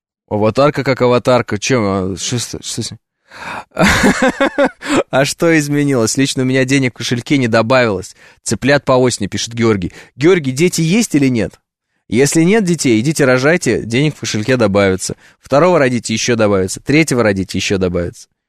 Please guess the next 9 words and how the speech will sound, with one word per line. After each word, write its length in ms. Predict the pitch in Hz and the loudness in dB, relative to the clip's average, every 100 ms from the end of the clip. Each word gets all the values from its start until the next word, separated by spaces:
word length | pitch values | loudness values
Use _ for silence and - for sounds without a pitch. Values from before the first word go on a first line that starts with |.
| _ _ _ _ _ _ _ _ _ _ | _ _ _ _ _ _ _ _ _ _
Есть, 300 | 120 220 226 | 2 2 4
Георгий, 300 | 196 143 123 | 4 4 2
дети 220 | 117 101 | 0 0
или 140 | 107 107 | -2 -2
нет? 160 | 95 - _ - _ | -4 -8 _ -20 _
Не 180 | 107 131 | 0 2
надо 340 | 160 233 233 | 4 4 2
ничего 340 | 226 214 220 202 | 0 0 2 2
менять. 640 | 190 180 160 110 - - | 2 2 2 0 -4 -14